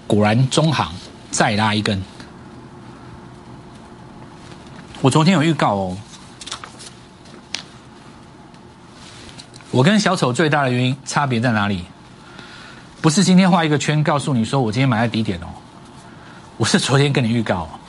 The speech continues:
我用教学的哦。好来，这就是一个标准的日出形态。那二话不说，一定续报嘛。你都已经卡在一个最好的位置了，你还不续报？今天轮到谁？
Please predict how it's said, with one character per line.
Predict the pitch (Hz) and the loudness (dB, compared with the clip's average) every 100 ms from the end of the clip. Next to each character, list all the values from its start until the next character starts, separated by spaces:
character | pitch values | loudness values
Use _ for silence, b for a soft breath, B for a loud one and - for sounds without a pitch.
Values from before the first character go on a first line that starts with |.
| - - - - - - - - - - B B B B | -20 -20 -20 -20 -20 -20 -20 -20 -20 -20 B B B B
我 | 120 | 4
用 | 156 | 4
教 | 175 165 | 6 2
学 | - 92 | 0 -4
的 | 87 | -6
哦。 | 82 - - - - - - - - - - - - - B B B B B - | -10 -16 -20 -20 -20 -20 -20 -20 -20 -20 -20 -20 -18 -14 B B B B B -2
好 | 139 | 0
来， | 165 | 4
这 | 208 | 4
就 | 202 190 | 2 2
是 | 190 | 2
一 | |
个 | 165 | 2
标 | 156 151 | 0 -2
准 | 120 | -2
的 | 101 | -2
日 | 131 | -2
出 | 113 120 | -2 -2
形 | 110 90 | -4 -6
态。 | 87 85 82 - - - - | -8 -10 -12 -20 -20 -20 -4
那 | 135 143 | -2 2
二 | 147 | 2
话 | 127 | 2
不 | 117 | 2
说， | - 110 | 0 2
一 | |
定 | 117 | 2
续 | 110 113 | 2 2
报 | 107 92 | 0 -2
嘛。 | 82 - - - - - - B B B B B B B - - - | -4 -14 -20 -20 -20 -20 -18 B B B B B B B -10 -6 2
你 | 139 | 4
都 | 226 | 6
已 | 190 | 4
经 | 208 | 2
卡 | - 131 | 2 0
在 | 175 | 2
一 | 160 | 2
个 | |
最 | 151 190 | 2 2
好 | 131 | 2
的 | 113 | 0
位 | 156 | 0
置 | 113 | 0
了， | 107 | -2
你 | 104 | -2
还 | 113 | -2
不 | 113 | -2
续 | 120 | -2
报？ | 110 104 107 - - - - - - - - - - - B B B B | 0 -2 -6 -14 -20 -20 -20 -20 -20 -20 -20 -20 -20 -20 B B B B
今 | - 170 | 0 4
天 | |
轮 | 156 | 6
到 | 139 135 | 4 2
谁？ | - | -2